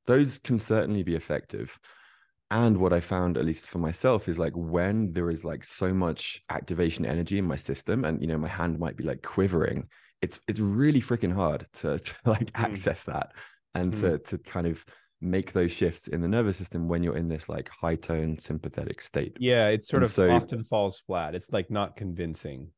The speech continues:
Speaker 2: It just feels like
Speaker 1: Yeah, it's like,
Speaker 2: platitudes
Speaker 1: it's,
Speaker 2: or
Speaker 1: it's like,
Speaker 2: we're trying to sell ourselves or
Speaker 1: "Try
Speaker 2: something.
Speaker 1: again." And then the judgment comes back in and it's like, <laughs>
Speaker 2: Yeah. Yeah.
Speaker 1: Yeah. So, so what I've really enjoyed working with and what I've found to be really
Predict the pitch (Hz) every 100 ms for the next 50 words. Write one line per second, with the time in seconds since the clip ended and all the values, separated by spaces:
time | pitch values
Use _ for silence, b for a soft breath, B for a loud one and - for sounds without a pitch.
0 | _ _ - 98 98 - 98 90 104 180
1 | 127 104 95 123 139 131 87 101 90 98
2 | 85 82 80 120 92 - 98 87 85 -
3 | 90 87 85 85 78 76 - 139 127 123
4 | 120 92 85 - - _ _ 110 107 107
5 | 107 110 104 - 104 98 98 104 101 101
6 | 98 87 - 80 85 - - 110 - -
7 | - 117 - 139 - _ - 233 220 185
8 | 156 80 120 123 90 - 107 107 101 113
9 | 107 117 123 127 92 90 107 110 107 104
10 | 95 - 90 82 87 82 80 85 85 90
11 | 82 78 78 87 82 - 90 87 82 80
12 | 82 82 85 82 82